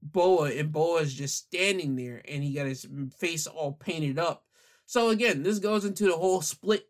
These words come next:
thing with Boa too. Boa is a regular competitor at one point, and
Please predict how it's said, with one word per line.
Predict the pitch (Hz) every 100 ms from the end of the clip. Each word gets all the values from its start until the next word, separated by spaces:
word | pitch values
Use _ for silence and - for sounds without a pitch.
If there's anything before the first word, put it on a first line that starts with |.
| _
thing | 196 185 170
with | 156 -
Boa | 151 180 180 156
too. | 233 170 117 _ _ _ _ _ _
Boa | 156 175 180 156
is | 131 143
a | 143 135
regular | 127 160 175 175 185
competitor | 175 175 180 175
at | 160 143
one | 185
point, | 175 185 185
and | 143 135 131